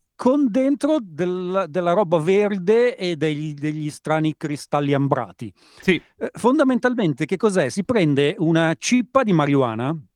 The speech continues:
Speaker 1: una cima, non una cippa.
Speaker 2: Mm?
Speaker 1: Eh,
Speaker 2: <laughs> Ok. Adesso ho capito di più.
Speaker 1: Sì. E, e poi, eh, cioè, si fa come, eh, con le, con le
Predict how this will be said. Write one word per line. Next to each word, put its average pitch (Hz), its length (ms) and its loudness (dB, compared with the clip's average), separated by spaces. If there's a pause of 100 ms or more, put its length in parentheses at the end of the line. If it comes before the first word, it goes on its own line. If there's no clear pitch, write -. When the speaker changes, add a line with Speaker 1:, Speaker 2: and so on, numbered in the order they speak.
(600)
Speaker 1:
una 127 300 -4
cima, 120 420 -4
non 117 160 -4
una 113 140 -4
cippa. 120 440 -6 (380)
Speaker 2:
Mm? 185 280 0
Speaker 1:
Eh, 131 480 2
Speaker 2:
<laughs> - 260 -2
Ok. - 1400 -6
Adesso 147 400 0
ho - 40 -2
capito 123 340 -2
di 117 140 0
più. 98 160 -8 (1120)
Speaker 1:
Sì. 123 300 -6 (380)
E, 180 600 2
e 202 120 -4
poi, 302 340 2
eh, 156 380 -2
cioè, 202 220 -2
si 196 140 -6
fa 226 160 -2
come, 202 720 0
eh, 165 120 -8
con 185 240 -2
le, 170 560 0
con 175 400 0
le 170 200 -2